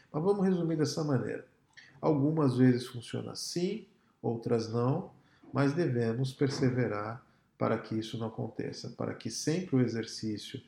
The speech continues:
da alteração da realidade seja baseado no meu merecimento, na minha necessidade, nesse crédito, entre aspas, aqui que eu conquistei, que eu almejei, e que é meu por direito e não, eh, seria,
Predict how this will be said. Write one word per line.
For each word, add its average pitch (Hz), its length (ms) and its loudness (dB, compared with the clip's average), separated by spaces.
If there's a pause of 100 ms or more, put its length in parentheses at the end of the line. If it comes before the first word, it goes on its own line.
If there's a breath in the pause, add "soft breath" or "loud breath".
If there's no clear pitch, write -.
(200 soft breath)
da 113 100 -2
alteração 107 520 -4
da 107 80 -6
realidade 135 600 0 (240 loud breath)
seja 135 280 4
baseado 110 640 0
no 104 160 -10
meu 156 220 4
merecimento, 120 800 -2
na 107 220 -4
minha 147 220 0
necessidade, 120 1000 -2 (300 loud breath)
nesse 117 840 -4 (200)
crédito, 131 1040 2 (140)
entre 113 300 -4
aspas, 107 440 -2
aqui - 220 -8
que 113 280 -2
eu 117 160 0
conquistei, 127 640 -2
que 113 100 -4
eu 110 60 -2
almejei, 127 640 4 (360 loud breath)
e 196 60 -6
que 180 240 -2
é 165 100 0
meu 165 160 -2
por 165 240 -4
direito 131 640 4
e 113 80 -2
não, 120 440 -2 (320 soft breath)
eh, 110 460 0
seria, 110 800 0